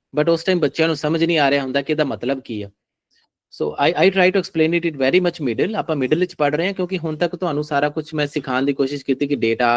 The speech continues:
labels, we needed why to learn, right? All those things। Um, so once you learn the basics, then you can actually very easily differentiate between all these three type of learning, okay? Uh, before we move forward,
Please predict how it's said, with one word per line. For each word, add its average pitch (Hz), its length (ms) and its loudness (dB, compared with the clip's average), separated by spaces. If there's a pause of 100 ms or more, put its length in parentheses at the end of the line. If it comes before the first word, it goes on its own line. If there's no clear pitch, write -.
(100)
labels, 117 560 0
we 120 140 -2
needed 160 320 2
why 120 100 4 (140)
to 117 120 0
learn, 110 260 -4
right? 208 140 -6 (240)
All 127 220 0
those 120 180 -4
things। 120 240 -6 (640)
Um, - 220 -12 (120)
so 139 120 4 (160)
once 175 240 2
you 190 60 6
learn 156 300 4
the 151 40 2
basics, 131 480 -2 (220)
then 165 180 4
you 165 80 0
can 165 140 0
actually 156 260 -2
very 139 240 2
easily 139 340 0 (140)
differentiate 135 480 -2
between 117 280 -2
all 113 160 0
these 110 260 -4
three 117 120 -2
type 101 280 -4
of 101 60 -12
learning, 95 340 -4
okay? 123 240 -10 (1200)
Uh, - 260 -10
before 147 320 4
we 208 140 6
move 160 220 4
forward, 135 420 2